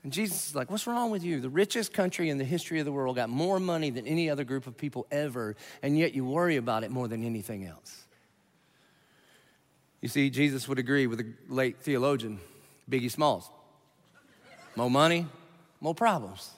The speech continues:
And he's trying to set us free. And then Jesus, on the Sermon on the Mount, is going to talk about two categories of people when it comes to money.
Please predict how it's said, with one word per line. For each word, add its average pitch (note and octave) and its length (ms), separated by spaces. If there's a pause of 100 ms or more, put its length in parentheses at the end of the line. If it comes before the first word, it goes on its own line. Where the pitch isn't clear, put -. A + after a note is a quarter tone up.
(680)
And E3+ 80
he's F3 100
trying G#3 160
to F#3 60
set G#3+ 180
us F3 80
free. A#3 340
And D3 80
then E3+ 160
Jesus, G#3+ 480
on G3 160
the A3+ 60
Sermon G#3+ 340
on F#3+ 80
the E3+ 60
Mount, D#3 260
is B2+ 80
going E3 180
to C#3+ 100
talk F#3+ 520 (240)
about - 280
two B3 240
categories F3+ 640
of B2+ 100
people D3+ 320
when C3+ 120
it C3 100
comes C3+ 260
to - 80
money. A2 300